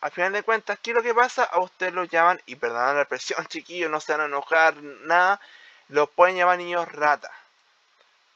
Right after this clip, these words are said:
Por el sencilla razón de que, mm, empiezan a insultar a los demás, siendo muy pequeños de edad y todo ese tema. Incluso le pueden reportar la cuenta,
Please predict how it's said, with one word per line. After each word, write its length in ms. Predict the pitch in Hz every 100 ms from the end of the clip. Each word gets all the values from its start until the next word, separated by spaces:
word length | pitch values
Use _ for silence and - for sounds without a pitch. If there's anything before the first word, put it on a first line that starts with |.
| _ _ _ _ _ _ _ _ _ -
Por 200 | 131 131
el 140 | 127
sencilla 480 | - 139 131 165 170
razón 440 | 170 165 180 180
de 140 | 175 165
que, 420 | - 151 147 143
mm, 300 | 139 135 127 _ _ _ _ _ _ _ -
empiezan 440 | 131 123 156 165
a 40 |
insultar 360 | 151 151 - 156
a 80 | 156
los 220 | 147 139
demás, 520 | 139 165 175 175 175 - _ _ _ _
siendo 300 | 143 139 135
muy 220 | 131 139
pequeños 420 | - 135 139 139
de 80 | 131
edad 220 | 131 143
y 60 | 151
todo 160 | 147 139
ese 180 | - -
tema. 300 | 147 143 165 _ _ _ _ _ _ _ _ _ _ _ _ _ _ -
Incluso 420 | 147 - 170 185
le 120 | 160
pueden 260 | - 170 165
reportar 480 | 156 151 143 - 165
la 140 | 170
cuenta, 440 | 190 175 - 131